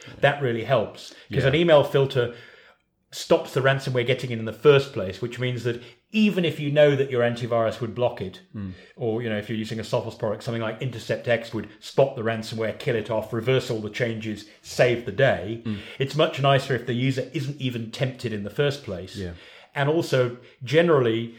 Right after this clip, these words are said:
Speaker 2: when we see these attacks, it's normally not one person in the company, is it? It will be
Speaker 1: Mm.
Speaker 2: several people will be on the list at the same time.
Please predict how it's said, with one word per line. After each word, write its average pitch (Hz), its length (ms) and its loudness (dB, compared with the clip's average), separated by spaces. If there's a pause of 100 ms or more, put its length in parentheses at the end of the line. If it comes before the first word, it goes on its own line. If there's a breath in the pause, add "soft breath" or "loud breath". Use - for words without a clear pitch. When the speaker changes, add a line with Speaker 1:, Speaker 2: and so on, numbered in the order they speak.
(160 loud breath)
Speaker 2:
when 127 140 2
we 127 100 0
see 180 200 2
these 131 240 0
attacks, 120 420 0
it's 123 140 -6
normally 151 320 0
not 131 260 -2
one 117 300 0
person 127 380 -4
in 104 60 -4
the 98 80 -8
company, 98 440 -10
is 107 120 -10
it? 92 160 -10
It 123 80 -2
will 110 140 -4
be 110 200 -2
Speaker 1:
Mm. - 40 -16 (160 loud breath)
Speaker 2:
several 139 500 4
people 120 360 -4
will 104 80 -8
be 107 140 -4
on 107 160 -4
the 104 60 -4
list 113 260 -6
at - 100 -12
the - 60 -16
same 107 340 -4
time. 120 640 -4